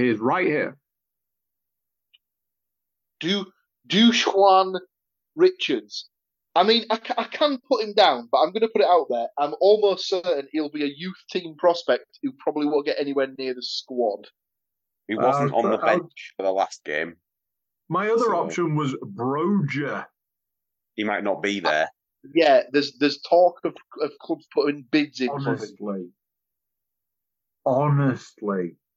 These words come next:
Speaker 1: it's like
Speaker 2: Because I'm a nice guy, Andy,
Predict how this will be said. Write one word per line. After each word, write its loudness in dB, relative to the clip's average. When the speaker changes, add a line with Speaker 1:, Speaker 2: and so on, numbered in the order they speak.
Speaker 1:
it's -10
like -4
Speaker 2:
Because 4
I'm 4
a 4
nice 2
guy, 4
Andy, -2